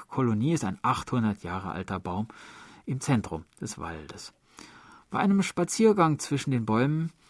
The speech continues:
entlang des Wanderweges kann man Körper und Seele von ihrer Müdigkeit befreien und innere Ruhe finden. Auch die umgebende Landschaft bietet mit den Flankenvulkanen Wollongbong, Abu Orum, Yongnuyorum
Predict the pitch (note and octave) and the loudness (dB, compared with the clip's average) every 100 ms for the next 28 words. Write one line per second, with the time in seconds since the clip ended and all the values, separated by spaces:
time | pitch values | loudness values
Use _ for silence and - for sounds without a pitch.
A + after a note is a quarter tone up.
0 | - - - - F#2+ G2+ - G2 G#2+ A#2 | -20 -20 -16 -8 -6 -6 -4 0 2 2
1 | G#2 A2 A2+ A2+ - _ _ _ _ _ | 2 2 2 -2 -4 _ _ _ _ _
2 | _ _ _ _ - - G2+ G2 F#2+ - | _ _ _ _ -18 -4 -2 -2 -4 -10
3 | - G2 G#2 F2+ G2+ A#2 C#3 B2+ B2+ A#2 | -10 -6 -4 -6 -2 2 2 2 -4 -4
4 | B2 A2+ G#2+ B2+ A2+ - G#2 - G#2 - | -2 -2 -2 -4 -4 -4 -6 -6 -10 -6
5 | G2 F3 F3+ - G2+ G2 C#3+ E3 - F#2+ | -4 -4 -6 -6 -6 -6 -6 -6 -8 -10
6 | E2+ - - _ _ _ _ _ _ - | -12 -14 -20 _ _ _ _ _ _ -20
7 | - - - - G2 F#2+ F2 F2 G2 G#2 | -20 -20 -18 -10 -8 -4 -4 -2 -2 0
8 | A2 F#2+ G#2 B2 A2+ - - - - - | 0 0 -2 -2 -4 -6 -18 -20 -16 -4
9 | A2 A2+ G#2+ - G#2 G2+ F#2 - - G2 | -2 -2 -4 -6 -4 -4 -4 -10 -8 -4
10 | G2+ - G#2 G#2 G2+ - G#2 G#2 G2 F#2+ | -4 -2 -2 0 -2 -4 -2 0 -2 -4
11 | G#2+ G2+ B2+ B2+ A#2+ C3 C#3 C3 - - | -4 0 2 2 2 2 2 -2 -8 -18
12 | - - G#2+ B2 C3 A2 A2+ B2 D3+ D#3+ | -10 -2 0 2 0 0 0 2 2 0
13 | - - - - _ - G2+ G2+ G2+ G#2+ | -4 -18 -18 -20 _ -6 -2 0 0 0
14 | A2 D#3 G#2 G2+ C#3 D#3+ | -2 -2 0 0 2 0